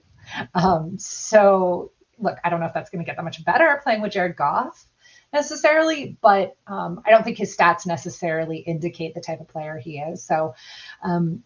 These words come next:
pretty low risk move there for the Lions, who are also interested in, uh, Allen Robinson, but I think ultimately decided that, um, they weren't gonna spend whatever Robinson was gonna get, who is still out there.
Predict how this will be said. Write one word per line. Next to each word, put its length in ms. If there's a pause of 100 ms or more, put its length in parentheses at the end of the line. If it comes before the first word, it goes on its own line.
(140)
pretty 180
low 220
risk 440
move 300
there 140
for 100
the 80
Lions, 400
who 100
are 120
also 320
interested 640
in, 340
uh, 320
Allen 220
Robinson, 560 (480)
but 100
I 80
think 220
ultimately 500
decided 580 (120)
that, 280
um, 400 (640)
they 80
weren't 160
gonna 120
spend 680
whatever 260
Robinson 400
was 120
gonna 140
get, 320
who 60
is 120
still 240
out 220
there. 320